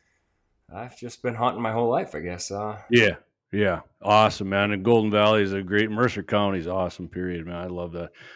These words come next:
Speaker 2: I love it back there. Yeah, Tyson, he's, uh, he's south of Golden Valley, and we, and, well, I mean, I didn't grow up exclusively there, but our, our, our farm and ranch is right north of Golden Valley, about two miles northwest of there. And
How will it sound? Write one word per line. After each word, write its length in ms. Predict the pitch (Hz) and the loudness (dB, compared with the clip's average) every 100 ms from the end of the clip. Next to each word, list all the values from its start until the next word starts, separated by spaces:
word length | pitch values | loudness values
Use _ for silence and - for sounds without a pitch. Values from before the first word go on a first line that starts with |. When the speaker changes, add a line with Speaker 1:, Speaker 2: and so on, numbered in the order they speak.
| - | -6
Speaker 2:
I 80 | 92 | -2
love 280 | 90 85 | 0 -2
it 100 | 85 | -2
back 260 | 85 98 85 | 2 2 2
there. 200 | 95 85 - - | 0 -2 -6 4
Yeah, 200 | 123 110 | 6 8
Tyson, 460 | - 127 131 131 123 | 6 4 4 4 0
he's, 260 | 127 120 | -2 -2
uh, 180 | 127 123 - - - | 0 0 0 -8 -2
he's 200 | 143 143 | 0 2
south 340 | 147 147 143 | 4 4 4
of 160 | 143 127 | 2 6
Golden 300 | 139 139 127 | 6 6 6
Valley, 500 | 123 131 139 135 120 | 6 8 8 6 6
and 220 | 113 110 | 4 2
we, 260 | 120 127 113 | 2 2 0
and, 340 | 113 110 104 | -2 -2 0
well, 200 | 113 113 | 0 2
I 140 | 110 | 2
mean, 480 | 117 113 110 101 98 - _ - | 2 2 0 -4 -12 -20 _ -6
I 80 | 110 | -4
didn't 220 | 110 104 | -2 -2
grow 200 | 104 113 | 2 2
up 180 | 110 85 - | 2 -2 -10
exclusively 760 | 95 - 131 135 117 117 113 113 | -10 -4 2 4 4 0 2 4
there, 240 | 110 117 | 6 4
but 100 | 107 | 4
our, 220 | 101 104 | 2 2
our, 340 | 101 104 98 101 | 2 2 0 -2
our 100 | 101 | -2
farm 320 | - 104 107 | -2 -2 -2
and 100 | 101 | -2
ranch 340 | 98 104 98 | 0 -2 -4
is 100 | 98 | -6
right 200 | 95 101 | -2 -2
north 280 | 98 98 98 | -2 -6 -6
of 60 | 98 | -6
Golden 280 | 98 98 92 | -4 -4 -4
Valley, 300 | 95 98 98 | -4 -2 -2
about 300 | 92 95 - | -4 -8 -8
two 140 | 101 | -10
miles 320 | 98 95 95 92 | -8 -6 -6 -8
northwest 580 | 95 87 92 95 - | -12 -12 -10 -10 -10
of 60 | 92 | -10
there. 160 | 98 | -8
And 120 | 95 | -8